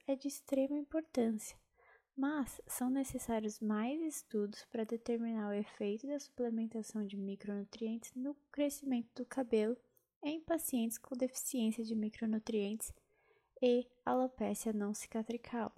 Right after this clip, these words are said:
para estabelecer qualquer associação entre ambos.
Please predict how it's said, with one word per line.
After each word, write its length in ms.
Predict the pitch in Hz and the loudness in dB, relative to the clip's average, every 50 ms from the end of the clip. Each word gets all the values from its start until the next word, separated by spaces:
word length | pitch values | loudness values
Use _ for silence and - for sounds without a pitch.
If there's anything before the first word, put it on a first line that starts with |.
| _ _ _ _ _ _ _ _ - - _ _ _ _ _ _ _ _ - | _ _ _ _ _ _ _ _ -20 -20 _ _ _ _ _ _ _ _ -6
para 240 | - 226 220 208 214 | -2 0 0 2 0
estabelecer 760 | 214 - - 233 214 214 220 226 240 233 - - 226 220 | 0 0 0 0 2 2 2 4 2 2 0 0 -2 -2
qualquer 560 | 214 - 233 240 254 - - - 233 226 214 233 | 0 0 0 0 0 0 -2 0 0 2 2 2
associação 800 | 240 247 - - 247 - - - 247 247 - - - 240 220 220 | 2 0 -2 -4 -8 -6 -2 -2 0 0 -2 -2 0 2 2 4
entre 320 | 214 220 220 247 254 254 | 2 2 0 0 0 0
ambos. 460 | 226 208 196 196 202 202 - - - | 2 0 0 -2 -6 -8 -12 -16 -18